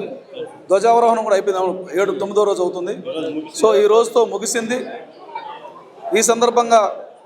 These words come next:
జిల్లా కలెక్టర్ వారికి, జిల్లా ఎస్పీ వారికి,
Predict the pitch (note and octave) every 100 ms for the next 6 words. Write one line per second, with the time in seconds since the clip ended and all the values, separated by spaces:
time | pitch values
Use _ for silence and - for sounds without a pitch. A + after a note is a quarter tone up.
0 | _ - - - - - - G#3 A#3 A3+
1 | A3 A3 A3 A#3 A3+ A3+ A3+ A#3 - -
2 | - _ _ - - - - - - -
3 | G#3 A3+ A3 G#3+ G#3+ A#3+ A#3 A3 A#3+